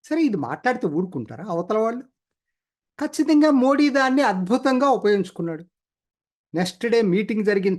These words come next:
చోట మోడీ అసలు ఇది, ఇదేమిటిది? ఆర్కే మిషన్‌కి వ్యతిరేకంగా మాట్లాడటమా,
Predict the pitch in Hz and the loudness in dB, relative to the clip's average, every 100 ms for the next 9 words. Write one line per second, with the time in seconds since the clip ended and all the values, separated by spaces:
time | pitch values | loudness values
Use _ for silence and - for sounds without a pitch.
0 | 185 196 247 170 147 - _ _ 170 180 | -2 0 0 0 -2 -8 _ _ -4 0
1 | 233 240 165 175 208 _ _ 165 - 254 | 2 2 2 0 -2 _ _ -12 -4 0
2 | 254 185 - _ _ - 190 202 185 135 | 0 -2 -4 _ _ -6 -6 -6 -12 -14
3 | 139 254 285 247 196 139 185 - 151 269 | -4 0 0 0 -4 -4 -4 -2 -2 -2
4 | 269 - 285 277 247 233 - 226 214 196 | -4 -2 0 2 2 0 -2 -6 -4 -4
5 | 170 - 208 196 185 180 165 190 156 160 | -4 -2 -2 -2 -2 -2 0 -2 -2 -4
6 | 170 156 151 143 139 190 | -4 -4 -4 -8 -8 -8